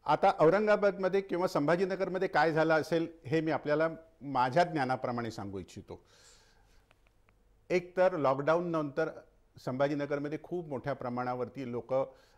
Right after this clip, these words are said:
अ, बाधित झालेली होती आणि lockdown नंतर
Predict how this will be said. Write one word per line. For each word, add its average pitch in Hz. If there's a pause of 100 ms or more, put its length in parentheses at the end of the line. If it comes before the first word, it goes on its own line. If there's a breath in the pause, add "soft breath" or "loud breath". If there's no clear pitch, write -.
अ, 113 (160)
बाधित 127
झालेली 123
होती 127 (260 soft breath)
आणि 160
lockdown 156
नंतर 170